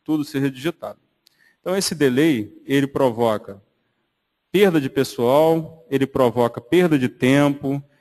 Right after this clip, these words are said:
ele provoca, é, perda de documentos, perda de dados, né? Então, a gente identificando isso, concluímos que a gente precisava de um sistema que operasse numa plataforma Android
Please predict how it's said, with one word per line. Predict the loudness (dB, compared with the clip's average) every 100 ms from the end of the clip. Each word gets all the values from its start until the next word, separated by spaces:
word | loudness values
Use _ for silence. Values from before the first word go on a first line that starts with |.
| _
ele | -2 -2
provoca, | 2 0 2 0 0 -2 -10 -12 _ _ _ -2
é, | 2 4 6 4 4 2 -2 2
perda | 4 4 4
de | 2
documentos, | 2 2 2 2 2 0 -2 -10 -10 -20 _ 0
perda | 2 2 2
de | 0
dados, | 0 -2 -2 -6 -6
né? | -6 -6 _ _ _ _
Então, | 0 2
a | 4
gente | 4 2
identificando | 4 4 4 0 2 4 4
isso, | 4 2 -2 -20 _ _ _ _ _ _ _ _ _ -2
concluímos | 0 2 4 4 4 2
que | 0
a | 0
gente | 0
precisava | -2 -2 0 2 2 2
de | 0
um |
sistema | -2 -8 -2 0 0 -2 -6 _ _ _ _ _ _
que | 0
operasse | 2 2 2 2 0 -2
numa | -2
plataforma | 0 -2 -2 0 0 2 2
Android | 4 4 4 2 -8